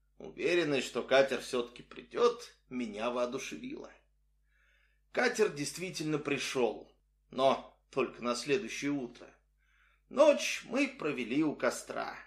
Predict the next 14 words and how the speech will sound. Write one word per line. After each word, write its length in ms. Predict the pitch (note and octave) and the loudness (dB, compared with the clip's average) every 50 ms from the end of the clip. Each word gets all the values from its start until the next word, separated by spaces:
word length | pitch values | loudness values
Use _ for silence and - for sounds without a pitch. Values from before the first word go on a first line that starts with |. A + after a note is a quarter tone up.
| - _ _ _ _ _ _ _ _ _ _ _ _ _ - | -20 _ _ _ _ _ _ _ _ _ _ _ _ _ -4
Хорошо, 340 | - F#2 F#2 - - - - | -2 -2 -2 -2 -2 -4 -6
что 200 | - - - B2 | -6 -6 -8 -8
среди 340 | - - B2 A#2 A2+ C3 C#3+ | -6 -6 -6 -6 -2 2 4
ожидающих 720 | C#3 B2 A#2 A#2+ A#2+ A#2 B2+ C#3 C#3+ C3+ - - C3 A#2+ | 4 4 4 2 0 2 6 6 6 6 4 2 -4 -4
были 240 | A2 A#2 C3 C3+ C3 | -2 -2 0 0 -2
туристы. 640 | B2 - - C3 B2+ B2+ B2+ B2 A2 - - - - - - - _ _ _ _ _ _ _ _ _ | -4 -4 -4 -4 -2 -2 0 -2 -2 -4 -6 -12 -16 -20 -20 -20 _ _ _ _ _ _ _ _ _
Они 340 | - - F3+ A3 B3+ C4+ A#3 | -4 -2 -2 0 2 2 2
растянули 600 | E3+ D#3 A2+ - - - B2+ A#2 C#3+ E3 D#3 C#3 A#2+ | 2 2 0 -4 -6 -6 -4 -2 -2 -2 -2 -4 -6
свою 380 | - - A#2+ A#2 A#2 A#2 - | -6 -6 -4 -4 -4 -6 -8
палатку, 760 | - - A#2 - - - - - - - - - - F2+ - - _ _ _ _ _ _ _ _ _ _ _ _ _ | -6 -4 -2 -2 -2 -2 -2 -4 -4 -8 -12 -14 -14 -12 -14 -14 _ _ _ _ _ _ _ _ _ _ _ _ _
и 80 | - G3 | -2 -2
мы 180 | C4 E4 D#4 A#3+ | 0 0 0 -2
прекрасно 720 | - - - D3 - - B2+ D3 F3+ E3+ - - D#3 C#3+ | -4 -4 -4 -4 -2 0 2 2 4 2 2 0 -4 -6
переночевали. 960 | C3+ - C3+ C3 C3 C3 B2+ A#2+ - - B2+ A#2+ A#2 A#2 G#2+ - - - - | -4 -4 -6 -4 -4 -6 -6 -6 -6 -4 -2 2 2 2 2 2 -2 -8 -14